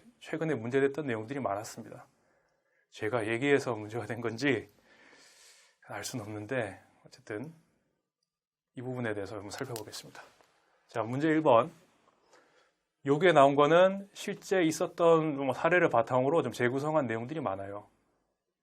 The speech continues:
그래서 여러분 좀 주의 있게 보셔야 될 것 같습니다. 일단 재단법인 부산은 공익법인 설립 운영하는 법률에 따라서 설립한 공익법인이다.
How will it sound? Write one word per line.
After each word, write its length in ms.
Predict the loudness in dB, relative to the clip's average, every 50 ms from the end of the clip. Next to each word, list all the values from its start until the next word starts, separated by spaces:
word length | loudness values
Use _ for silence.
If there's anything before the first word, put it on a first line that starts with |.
| _ _ _
그래서 560 | _ -16 -14 -10 -6 -6 -4 -4 -4 -6 -8 -10
여러분 260 | -8 -8 -8 -8 -8
좀 140 | -8 -10 -10
주의 240 | -10 -8 -8 -6 -6
있게 160 | -6 -6 -6
보셔야 260 | -4 -4 -4 -4 -4
될 120 | -4 -4 -4
것 80 | -4
같습니다. 520 | -6 -8 -10 -12 -6 -2 0 0 0 -2 -6 -16 _ -20 -20 -20 -20 -20 -20 -20 -20 -20 -20 -20 _ _
일단 400 | _ 2 6 6 8 8 6 6
재단법인 600 | 8 8 10 10 10 8 6 2 2 2 -2 -2
부산은 1040 | -4 -2 4 6 6 6 6 4 0 -4 -10 -12 -6 -2 -2 -2 -2 -2 -6 -10 -14 _ _ _ _ _ -12 -4
공익법인 500 | -2 0 2 2 2 2 2 4 4 2
설립 280 | 2 2 2 2 2 2
운영하는 300 | 2 4 4 4 4 4
법률에 320 | 2 2 2 2 2 2
따라서 420 | 4 4 6 4 4 4 4 2 2
설립한 360 | 2 0 -2 -2 -2 -2 -2
공익법인이다. 760 | -2 -2 -2 -2 -2 -2 -4 -2 0 2 2 2 2 2 -2